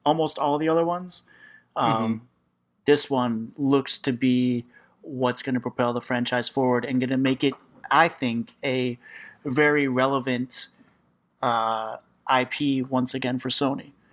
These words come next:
Speaker 1: 'Cause it's
Speaker 2: I'm
Speaker 1: a, it's,
Speaker 2: excited.
Speaker 1: Kratos has always been a Sony exclusive. Um,
Speaker 2: Kr-kr-kr-,
Speaker 1: and between,
Speaker 2: Kratos.
Speaker 1: between this and Horizon Zero Dawn, like,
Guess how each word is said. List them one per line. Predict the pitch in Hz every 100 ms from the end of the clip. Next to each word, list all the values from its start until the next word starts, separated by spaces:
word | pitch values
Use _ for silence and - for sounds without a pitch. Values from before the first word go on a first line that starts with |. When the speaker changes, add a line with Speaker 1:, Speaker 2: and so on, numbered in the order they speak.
| _ _ _ - -
Speaker 1:
'Cause | 123
it's | 131 -
Speaker 2:
I'm |
Speaker 1:
a, | -
it's, |
Speaker 2:
excited. | - 123 98 104
Speaker 1:
Kratos | 151 165 151
has | 135
always | 139 135
been | 135 127
a |
Sony | - 131 117
exclusive. | 113 - 135 - - - _ _ - _ _ _ _ 127
Um, | 113 110
Speaker 2:
Kr-kr-kr-, | 110 -
Speaker 1:
and | 156 143
between, | 143 151 156 143 -
Speaker 2:
Kratos. | 139 - - _ _ -
Speaker 1:
between | 131 165 143
this | 135 165 170 -
and | 156
Horizon | 123 131 127 139 143 131
Zero | 139 117 113
Dawn, | 127 123 117 110 117
like, | 110 107 -